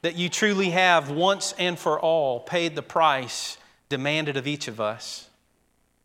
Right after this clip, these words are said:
and that apart from Christ, we cannot pay that ransom. We'll continue in being bondage, in bondage and being hostages to our sin.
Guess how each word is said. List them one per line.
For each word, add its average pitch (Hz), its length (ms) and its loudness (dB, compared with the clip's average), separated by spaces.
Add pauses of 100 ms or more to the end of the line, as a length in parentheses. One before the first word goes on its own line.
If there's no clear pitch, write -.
and 135 140 -6
that 147 80 -2
apart 185 340 6
from 180 160 0
Christ, 185 540 4
we 160 100 -2
cannot 170 540 -2
pay 170 220 -2
that 151 220 -2
ransom. 151 520 -6 (760)
We'll 170 140 2
continue 170 560 -2
in 143 220 -6 (340)
being 151 320 0
bondage, 151 680 0
in 147 140 -4
bondage 160 420 0
and 139 140 -4
being 151 180 -2
hostages 147 680 -2
to 147 160 -4
our 143 100 0
sin. 151 540 -8